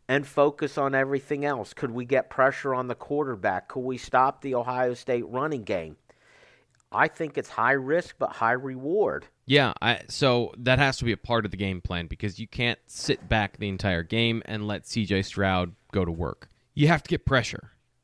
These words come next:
Speaker 2: and that's a part of it. Um, when, when Manny Diaz gets a little too blitz happy, I think that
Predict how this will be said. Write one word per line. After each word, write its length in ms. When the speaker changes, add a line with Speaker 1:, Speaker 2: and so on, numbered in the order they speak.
Speaker 2:
and 580
that's 360
a 20
part 260
of 80
it. 160
Um, 640
when, 400
when 460
Manny 380
Diaz 440
gets 200
a 40
little 260
too 200
blitz 260
happy, 400
I 60
think 320
that 120